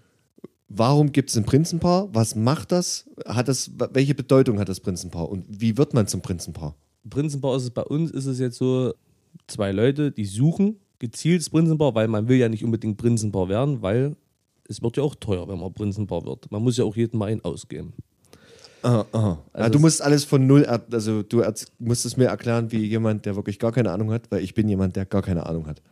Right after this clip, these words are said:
Speaker 2: Mhm,
Speaker 1: Ich
Speaker 2: die
Speaker 1: weiß nur, dass es ein Prinzenpaar gibt. Wie wird das gewählt?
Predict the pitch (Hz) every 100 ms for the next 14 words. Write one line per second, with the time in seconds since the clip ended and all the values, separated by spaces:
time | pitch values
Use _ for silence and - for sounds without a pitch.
0 | - 120 117 123 120 107 117 127 131 131
1 | 127 113 117 107 123 123 110 113 104 98
2 | - - _ - 113 131 143 139 - 117
3 | 98 87 -